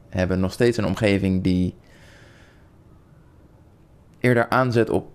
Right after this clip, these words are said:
aankomen dan op een gezond gewicht. En degene bij wie het er wel afblijft, die hebben een omgeving die dat nieuwe gedrag ook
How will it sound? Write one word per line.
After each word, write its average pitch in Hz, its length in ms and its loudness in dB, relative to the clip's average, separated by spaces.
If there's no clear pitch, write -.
aankomen 120 800 0
dan 104 380 0
op 90 460 0
een 92 340 0
gezond 160 320 -2
gewicht. 107 320 -2
En 113 100 -6
degene 104 240 -2
bij 98 100 0
wie 98 100 -2
het 98 100 0
er 101 60 2
wel 90 100 2
afblijft, 95 360 -2
die 120 80 -2
hebben 113 180 0
een 78 60 -2
omgeving 101 480 0
die 104 100 -2
dat 98 200 -2
nieuwe 101 220 -2
gedrag 101 420 -4
ook 92 300 -2